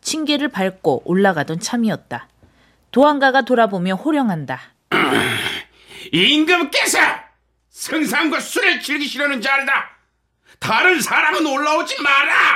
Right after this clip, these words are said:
Speaker 1: 그래서 재미명은 도로 당하로 내려갔다. 조돈은 제비하고 진영공 오른편 자리에 앉았다.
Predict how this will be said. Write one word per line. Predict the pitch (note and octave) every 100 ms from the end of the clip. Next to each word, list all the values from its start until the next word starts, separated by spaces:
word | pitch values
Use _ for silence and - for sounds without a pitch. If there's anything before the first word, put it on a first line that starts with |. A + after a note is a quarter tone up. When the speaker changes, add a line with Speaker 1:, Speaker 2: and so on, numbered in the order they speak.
| - - _ _ _ _ _ -
Speaker 1:
그래서 | G3+ F3+ F#3+
재미명은 | F#3 G#3 G#3+ F#3 E3 A#3+ B3
도로 | G#3+ A#3 D4
당하로 | - A3 A#3+ B3+ B3 C#4 E3+
내려갔다. | F3+ G#3 G3+ C#3+ - A#2+ - _ _ _ _ -
조돈은 | A3 G#3+ C4 D#4+
제비하고 | D4+ A#3+ A#3 G#3 D3+ E3+ D#3 - _
진영공 | - G3 F#3 E3 G#3+ G#3+
오른편 | G3 B3 C4 B3+ C#4+
자리에 | B3 G3+ E3 D#3+ F3 -
앉았다. | D#3+ D#3+ D3+ _ - B2